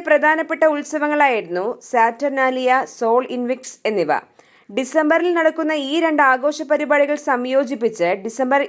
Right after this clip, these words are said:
ഇരുപത്തിയഞ്ച് ഉണ്ണിയേശുവിന്റെ തിരുപ്പിറവിയായ ക്രിസ്തുമസായി ആഘോഷിക്കാൻ ആരംഭിച്ചു. എ ഡി മുന്നൂറ്റി മുപ്പത്തിയാറിൽ റോമൻ ഭരണാധികാരിയായിരുന്ന കോൺസ്റ്റാന്റിനാണ് ഡിസംബർ ഇരുപത്തിയഞ്ച് ക്രിസ്തുമസായി പ്രഖ്യാപിച്ചത്. ആദ്യ നാളുകളിൽ ക്രിസ്തുമസിന് ഇന്ന് കാണുന്ന ആഘോഷങ്ങൾ ഉണ്ടായിരുന്നില്ല.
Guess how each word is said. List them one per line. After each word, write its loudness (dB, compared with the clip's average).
ഇരുപത്തിയഞ്ച് 0
ഉണ്ണിയേശുവിന്റെ -2
തിരുപ്പിറവിയായ 2
ക്രിസ്തുമസായി -2
ആഘോഷിക്കാൻ -2
ആരംഭിച്ചു. -4
എ 6
ഡി 0
മുന്നൂറ്റി 0
മുപ്പത്തിയാറിൽ 0
റോമൻ 2
ഭരണാധികാരിയായിരുന്ന 0
കോൺസ്റ്റാന്റിനാണ് 0
ഡിസംബർ 0
ഇരുപത്തിയഞ്ച് -2
ക്രിസ്തുമസായി -2
പ്രഖ്യാപിച്ചത്. -2
ആദ്യ 2
നാളുകളിൽ 0
ക്രിസ്തുമസിന് -4
ഇന്ന് -2
കാണുന്ന 2
ആഘോഷങ്ങൾ -2
ഉണ്ടായിരുന്നില്ല. 0